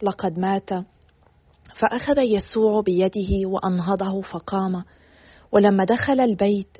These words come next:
انفرد به تلاميذه وسألوه: "لماذا لم نستطع نحن أن نطرده؟" فقال لهم: "إن هذا الجنس لا يمكن إخراجه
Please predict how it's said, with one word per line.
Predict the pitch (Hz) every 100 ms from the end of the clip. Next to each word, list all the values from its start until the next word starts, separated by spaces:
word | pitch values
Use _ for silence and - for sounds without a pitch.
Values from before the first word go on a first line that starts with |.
| 214
انفرد | 190 - 226 226 202
به | 180 196 202 -
تلاميذه | 190 180 175 196 196 190
وسألوه: | 190 175 - - 175 196 190 - _ - - -
"لماذا | 269 302 403 277
لم | 202 180 185
نستطع | 190 - 190 196 175
نحن | 190 - 190
أن | - 185
نطرده؟" | 185 170 214 196 175 202 190 _ _ _ _ _ _ _ -
فقال | 208 - 220 208 196
لهم: | 202 208 196 - _ _ _ -
"إن | 220 214
هذا | 196 240 254 262
الجنس | 208 202 208 208 208
لا | 190 214
يمكن | 214 202 202 220 208 185
إخراجه | - 185 190 190 202 175